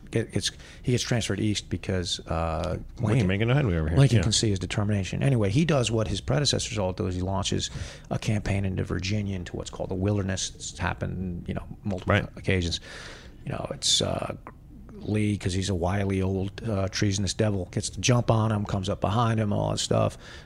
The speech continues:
Speaker 1: And where in the past, um, previous generals had retreated, Grant, Northern generals had retreated, Grant did not. Um, he kept on fighting. He, um, t-, telegraphed Pre-, uh, Lincoln a very,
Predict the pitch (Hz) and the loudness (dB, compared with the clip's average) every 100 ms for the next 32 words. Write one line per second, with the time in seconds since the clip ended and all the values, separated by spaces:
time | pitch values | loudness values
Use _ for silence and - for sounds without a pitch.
0 | - - 107 110 113 107 95 147 147 131 | -8 -2 0 2 2 0 2 4 6 4
1 | 113 - - - - - 98 98 101 104 | 4 2 -4 -8 -4 -2 0 0 -2 -2
2 | 104 113 139 - - - - - 107 92 | -4 -6 -8 -14 -18 -18 -10 0 2 2
3 | 101 98 - 92 - - 143 98 95 - | 0 -2 0 -2 -2 2 2 2 -2 -2
4 | 95 92 - - - 98 98 101 98 92 | 0 -2 -4 -14 -12 -8 -2 -2 -2 -2
5 | 98 92 98 - - - 87 98 92 - | -4 -4 -10 -14 -10 -8 -4 -4 -2 -2
6 | 95 87 85 - 62 78 - - - - | -2 -2 -4 -4 -4 -6 -8 -16 -18 -18
7 | - - - - - - - - - - | -18 -14 -14 -14 -18 -18 -20 -20 -20 -4
8 | 101 101 98 - - 147 - - - 104 | -2 0 -2 -4 -8 -12 -14 -14 -2 2
9 | 101 - 92 87 - 87 85 90 95 - | 2 2 0 -2 -4 -2 0 -2 -4 -10
10 | - - - 104 101 92 - - 98 95 | -18 -6 -2 0 0 -2 -10 -6 -2 -2
11 | 95 95 - - - - - - - 101 | -2 -4 -8 -12 -20 -14 -14 -4 2 2
12 | 92 90 90 - 107 - 98 92 95 101 | 4 2 2 2 0 0 0 2 2 -2
13 | - 92 92 92 87 87 | -2 -2 0 2 2 0